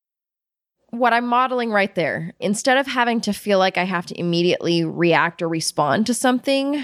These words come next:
I have been training myself to be able to take that moment to almost just a deep breath, you know, to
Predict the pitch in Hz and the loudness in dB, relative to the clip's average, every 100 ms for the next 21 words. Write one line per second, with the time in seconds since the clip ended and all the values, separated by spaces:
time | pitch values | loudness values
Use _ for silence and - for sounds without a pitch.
0 | 247 - 190 190 185 202 - - 214 190 | -6 0 2 2 0 -6 -14 -4 -2 0
1 | 185 175 - 247 254 226 180 180 175 170 | 0 0 -2 2 2 2 2 0 0 0
2 | - 165 175 - 165 165 165 - 160 - | -4 -4 -2 2 2 2 0 -2 -8 -6
3 | 202 202 - - 165 160 - 165 160 - | 0 0 -2 -2 0 0 0 -2 -2 -4
4 | - 160 113 214 233 226 190 - - _ | -2 0 2 2 0 0 -4 -4 -14 _
5 | 170 180 190 170 185 175 - 156 165 214 | 0 2 0 -2 -2 -4 0 2 2 0
6 | - 214 196 196 220 - 190 165 | -6 -4 0 0 0 0 0 0